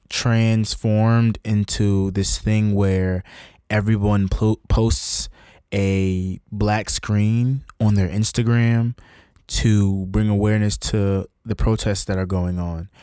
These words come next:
and that you aren't supposed to be posting your black business or your art or anything that's, like, personal. You're supposed to be only talking about the protests,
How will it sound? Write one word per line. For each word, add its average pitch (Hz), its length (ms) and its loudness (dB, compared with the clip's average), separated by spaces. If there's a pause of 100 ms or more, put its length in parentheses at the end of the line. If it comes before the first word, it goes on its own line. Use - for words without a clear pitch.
(220)
and 95 340 0
that 92 240 0
you 104 340 2
aren't 101 300 -2
supposed - 320 -2
to - 80 -10
be 90 140 -2
posting 92 600 0
your 80 380 -6
black 78 300 -14
business 120 680 0
or 92 360 0
your 85 280 -8
art 117 460 2 (600)
or 95 680 0 (960)
anything 123 520 4
that's, 107 380 0
like, 98 200 -2
personal. 92 460 -2
You're 101 100 -2
supposed 101 300 -2
to 92 60 -10
be 92 280 -4
only 117 260 0
talking 104 340 -2
about 90 240 -4
the - 80 -8
protests, - 760 -10